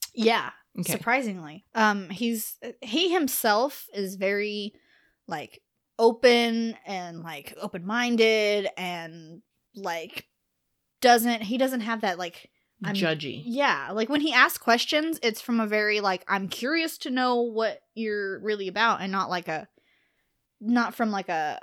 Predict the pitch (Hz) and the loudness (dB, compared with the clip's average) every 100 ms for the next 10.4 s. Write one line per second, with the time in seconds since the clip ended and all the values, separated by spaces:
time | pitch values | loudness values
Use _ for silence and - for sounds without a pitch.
0 | - 175 147 - 151 196 - 311 392 330 | -8 -6 -6 -10 -16 -16 -4 0 0 0
1 | 381 311 269 285 247 247 302 262 202 135 | 0 2 2 2 0 0 2 2 -2 -6
2 | - - 190 170 - 233 220 208 - _ | -12 -6 -4 -4 -2 0 2 -2 -10 _
3 | _ - - - - - 277 294 - 294 | _ -2 2 2 0 2 4 4 6 6
4 | 262 - _ - 254 254 240 240 240 247 | 6 2 _ -10 -2 0 2 2 0 0
5 | 247 254 247 208 - - - 196 - 220 | -2 0 0 0 -4 -12 -6 -4 -2 -4
6 | 214 214 185 170 156 160 160 - _ _ | -4 -4 -6 -8 -8 -6 -8 -12 _ _
7 | _ _ _ _ _ _ _ - - 214 | _ _ _ _ _ _ _ -14 -6 -4
8 | - 247 226 - 220 220 202 202 160 123 | 2 2 2 -4 -4 -4 -4 -4 -4 -8
9 | - _ _ _ - 202 - 214 220 240 | -14 _ _ _ -8 -6 -2 0 2 2
10 | 285 285 - | 2 2 -2